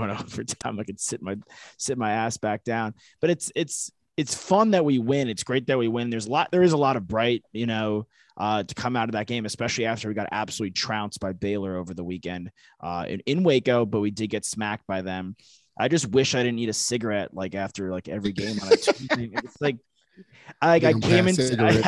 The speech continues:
Speaker 2: cigarettes.
Speaker 1: I came into the New Year's, like, no, and no kind of, like, any form of nicotine, newfound or old found. And every Tuesday, six P M, like, I'm ready to go to the gym. Nope, need a, need a cig, no filter.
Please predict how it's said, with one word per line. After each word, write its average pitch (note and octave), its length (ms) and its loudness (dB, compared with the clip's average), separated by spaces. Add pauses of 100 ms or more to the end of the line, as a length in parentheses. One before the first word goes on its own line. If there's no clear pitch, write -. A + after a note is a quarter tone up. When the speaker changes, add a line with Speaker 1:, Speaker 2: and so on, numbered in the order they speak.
Speaker 2:
cigarettes. D3+ 140 -2 (140)
Speaker 1:
I G#3 140 4
came G#3 360 2
into G3 260 0
the F3 120 6
New E3 140 2
Year's, D#3 340 6
like, B2+ 160 0 (280)
no, D#3+ 440 8
and E3 200 0
no E3+ 280 6
kind F3 340 0
of, D#3 80 4
like, C#3 260 0
any D3 240 0
form C#3+ 320 -2
of B2+ 120 0
nicotine, B2+ 580 -2
newfound C3 480 0
or B2 180 0
old B2 240 2
found. B2 360 0 (340)
And B2+ 480 0
every C#3+ 320 2
Tuesday, B2+ 540 2
six - 280 -2
P C3 220 2
M, A#2 160 0
like, A2+ 100 -2
I'm G#2+ 180 -4
ready A2+ 140 0
to A2+ 60 -2
go A2 160 0
to G#2+ 60 -2
the G2 100 -6
gym. G2 520 -6
Nope, G2+ 260 -4 (120)
need F#2+ 280 -6
a, E2+ 260 -6
need G2+ 200 -6
a - 40 -8
cig, D2 340 -6
no F#2 160 -8
filter. - 400 -12